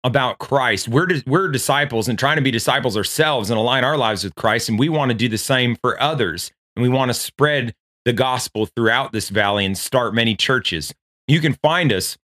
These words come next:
on Facebook and Twitter at God's Resistance. That is G O D S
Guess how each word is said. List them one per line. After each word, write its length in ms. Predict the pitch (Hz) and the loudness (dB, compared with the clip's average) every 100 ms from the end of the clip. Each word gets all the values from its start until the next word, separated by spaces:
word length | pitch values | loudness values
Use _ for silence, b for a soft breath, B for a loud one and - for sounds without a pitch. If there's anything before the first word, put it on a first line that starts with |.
| _ _ _ _ - | _ _ _ _ -6
on 160 | 127 | -6
Facebook 600 | 107 139 139 139 - 151 | -2 0 2 0 0 0
and 100 | 123 | 0
Twitter 320 | - 143 135 110 | -2 0 2 0
at 80 | |
God's 320 | 98 117 117 92 | 0 0 0 -2
Resistance. 480 | 98 123 - 101 | 0 0 0 -4
That 160 | - 117 | 0 0
is 160 | 104 85 | 0 -2
G 240 | - 156 | 0 2
O 120 | 139 | 2
D 220 | 117 120 | 2 2
S 360 | 107 101 - - | 2 0 -2 -10